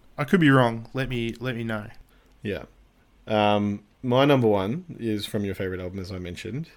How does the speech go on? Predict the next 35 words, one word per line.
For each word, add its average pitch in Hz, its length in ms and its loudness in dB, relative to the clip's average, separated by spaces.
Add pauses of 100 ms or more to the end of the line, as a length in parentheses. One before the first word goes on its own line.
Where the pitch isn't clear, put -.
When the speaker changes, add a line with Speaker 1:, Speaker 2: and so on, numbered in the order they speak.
(220)
Speaker 2:
and 98 220 -6
it 104 140 -6
is 107 600 -4 (240)
Colony 107 400 -2
Collapse. - 600 -12 (760)
Speaker 1:
Oh, 123 380 -4
yes, 110 400 -6
very 113 240 -8
good 113 160 -14
song. 117 260 -14 (680)
Speaker 2:
Um, 110 540 8
I 120 60 -6
think 123 260 2
it's, - 380 -2 (240)
it's, - 420 -4 (1040)
I - 60 -8
think 160 160 2
it's 165 120 -2
when 143 120 6
they, 113 380 4
it's, - 120 -10
it's 147 160 -4
probably 156 300 4
an 127 80 2
example 110 460 0
of 104 100 -2
a 104 40 -6
song 104 280 -4
where 101 100 -2
they 101 140 -2
really 101 320 0
found 101 340 -4
their, 95 240 -6
their 90 220 -8
rhythm, 90 460 -8